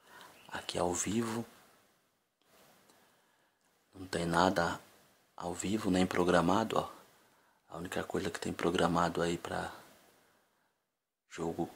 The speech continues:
ao vivo é na, no dia quatorze do seis.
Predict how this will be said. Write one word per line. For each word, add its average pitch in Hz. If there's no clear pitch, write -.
ao 90
vivo 120
é -
na, 82
no 85
dia 82
quatorze 98
do 92
seis. -